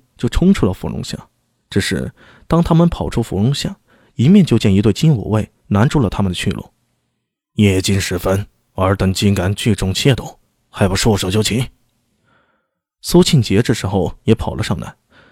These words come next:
见状连忙上前说道：“在下左卫中郎将之子苏庆杰，奉长安县县令裴新简之命前来捉拿犯人。”“长安县？”为首的金吾卫队长说道。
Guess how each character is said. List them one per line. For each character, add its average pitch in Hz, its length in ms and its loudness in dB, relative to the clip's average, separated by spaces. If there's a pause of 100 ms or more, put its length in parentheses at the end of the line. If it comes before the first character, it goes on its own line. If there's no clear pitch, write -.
(200)
见 113 180 4
状 92 240 0 (180)
连 104 120 4
忙 101 120 4
上 143 140 2
前 - 160 -4
说 135 160 0
道 - 200 -6 (1120)
：“在 143 120 2
下 123 160 2
左 98 140 -2
卫 127 100 4
中 165 200 2
郎 113 140 2
将 147 140 2
之 107 140 2
子 - 260 -6 (120)
苏 - 180 0
庆 151 180 2
杰， 95 220 -2 (320)
奉 156 200 2
长 110 200 -2
安 156 80 4
县 143 160 0
县 139 240 2
令 98 260 0
裴 117 140 0
新 190 180 4
简 - 160 -2
之 104 120 0
命 101 160 0 (200)
前 - 200 0
来 110 60 6
捉 139 160 2
拿 110 120 2
犯 208 180 4
人。 - 160 -8 (640)
”“长 92 320 -2
安 131 200 6
县？” - 320 -4 (1300)
为 123 240 6
首 107 220 0
的 98 120 0
金 117 200 0
吾 92 140 0
卫 113 160 4
队 113 180 2
长 - 320 -12 (140)
说 - 180 -6
道。 - 240 -14